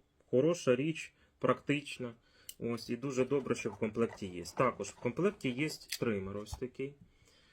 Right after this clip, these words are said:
Е, тобто можна тут робити окантування. Також, в принципі, це досить хороший бонус. Є ось така щітка для очищення,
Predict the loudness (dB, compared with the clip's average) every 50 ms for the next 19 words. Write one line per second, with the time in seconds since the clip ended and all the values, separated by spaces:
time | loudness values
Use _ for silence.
0 | _ _ _ _ _ _ -8 -4 -2 -2 0 0 -2 0 0 0 2 2 2 2
1 | 2 0 -2 -2 -2 -2 -2 0 0 0 0 2 2 2 2 2 0 -2 0 -2
2 | -2 -2 -4 -6 -4 -2 0 0 2 0 0 -2 -4 -6 -8 -10 _ _ _ _
3 | _ _ -4 -4 -2 0 0 0 0 0 2 2 2 2 2 0 -2 -2 -2 -4
4 | -6 -2 -2 -2 0 0 0 -2 0 0 -2 -2 -2 -2 0 2 4 2 2 2
5 | 0 0 0 0 -2 -2 -2 -2 -4 -8 -10 -14 -20 _ _ _ -20 -20 -20 -20
6 | -20 -14 _ -2 0 0 0 -2 -4 -2 -2 -2 -2 0 -2 -2 -2 -2 -2 -2
7 | 0 -2 -4 -2 0 0 0 0 0 -2 -4 -4 -4 -4 -6 -6 -6 -4 -4 -4